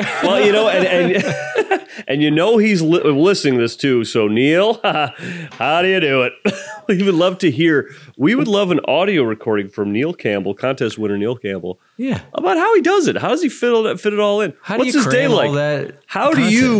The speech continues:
Speaker 2: content?
Speaker 1: We want a, we want a Marky, Marky Mark Wahlberg breakdown of your day, Neil.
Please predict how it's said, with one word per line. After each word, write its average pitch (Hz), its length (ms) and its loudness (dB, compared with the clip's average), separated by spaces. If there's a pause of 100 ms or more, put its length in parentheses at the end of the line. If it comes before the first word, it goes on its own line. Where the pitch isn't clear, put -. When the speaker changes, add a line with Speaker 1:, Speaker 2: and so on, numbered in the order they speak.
Speaker 2:
content? 160 100 0
Speaker 1:
We 196 160 2
want 262 300 2
a, 160 460 4
we 160 200 2
want 226 260 0
a 127 240 4
Marky, 147 680 0 (200)
Marky 135 360 -2
Mark 131 260 2
Wahlberg 117 680 0 (320)
breakdown 107 400 -2
of 92 120 -4
your 92 120 -6
day, 85 260 -10
Neil. 90 240 -10